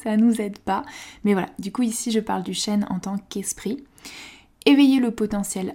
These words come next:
intérieur, les postures pour favoriser la clarté mentale et émotionnelle. Donc, euh, peut-être des postures qui vont être un petit peu plus longues dans la durée pour avoir un petit peu ce temps, euh, d'exploration intérieure.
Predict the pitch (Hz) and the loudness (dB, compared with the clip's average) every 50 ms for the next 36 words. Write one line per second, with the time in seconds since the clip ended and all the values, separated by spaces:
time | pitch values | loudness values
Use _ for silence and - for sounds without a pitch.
0 | - - 226 233 233 233 226 202 190 190 185 185 185 190 233 302 311 285 202 - | -4 0 0 2 2 2 0 -2 -2 -2 -2 -2 -2 -2 -2 0 0 0 0 -2
1 | - - - - _ _ 208 220 254 262 262 269 247 240 233 - - - 247 233 | -6 -18 -20 -20 _ _ 2 2 2 2 0 -2 -4 -4 -4 -6 -6 -6 -6 -6
2 | 240 - - 214 208 - - 214 208 202 196 202 202 202 190 202 196 180 175 - | -6 -6 -4 -4 -4 -4 -4 -4 -2 -2 -2 -2 -2 -4 -4 -4 -6 -8 -10 -12
3 | - - - 220 220 220 - - 240 220 196 180 175 - - 202 202 214 220 - | -10 -8 -6 -6 -6 -6 -4 -2 -2 0 0 -2 -4 -6 -6 -6 -4 -4 -4 -6
4 | - _ - 220 226 - - - _ _ - 220 220 220 220 220 214 - - - | -4 _ 0 0 0 0 -4 -12 _ _ 0 4 4 6 6 4 2 -2 -4 -6
5 | 196 185 175 175 175 175 180 196 220 247 247 202 - - - - - - _ - | -4 -4 -4 -4 -4 -4 -4 -4 -2 -2 -2 -4 -6 -10 -16 -20 -20 -20 _ -12
6 | 196 180 - 190 180 175 170 170 - - - 208 202 196 185 202 185 190 - 196 | -10 -10 -8 -8 -8 -10 -10 -10 -10 -6 -6 -4 -2 -2 -2 -2 -4 -4 -6 -6
7 | 190 - - - - 226 220 - - - - 220 214 214 208 202 208 214 214 214 | -6 -6 -6 -6 -6 -6 -6 -8 -10 -6 -2 0 0 2 2 2 2 2 2 0
8 | 220 - - - - 220 214 214 214 - - 214 - 220 208 214 - - - 208 | -2 -6 -10 -6 -2 0 0 0 0 -2 -4 -6 -6 -6 -6 -6 -8 -6 -4 -2
9 | 196 196 196 196 196 202 - _ _ _ - 196 208 233 262 330 392 415 339 277 | -2 -2 -2 -2 -4 -6 -10 _ _ _ 0 4 6 6 6 6 4 2 0 0
10 | 254 - - 214 214 214 214 208 208 196 185 202 202 202 190 196 233 277 - - | 0 -2 -4 -2 -2 0 0 0 -2 -4 -4 -4 -4 -2 -2 -4 -4 -6 -8 -14
11 | - - _ - - - 190 185 185 196 202 196 190 185 185 - - - 208 202 | -20 -20 _ -16 -8 -6 -4 -4 -4 -4 -6 -6 -6 -8 -8 -10 -10 -10 -10 -8
12 | - - 202 180 - - 214 202 202 202 190 180 180 175 165 165 170 208 208 202 | -8 -8 -10 -10 -8 -6 -4 -2 -2 -2 -2 -4 -4 -4 -4 -2 0 0 0 0
13 | - - - - - 220 208 196 185 185 180 - - - 208 - - - 196 185 | -2 -8 -10 -6 -4 -4 -2 -2 -4 -6 -6 -6 -6 -6 -6 -8 -8 -8 -8 -8
14 | 185 - 185 185 208 - - - | -6 -8 -8 -8 -8 -10 -12 -14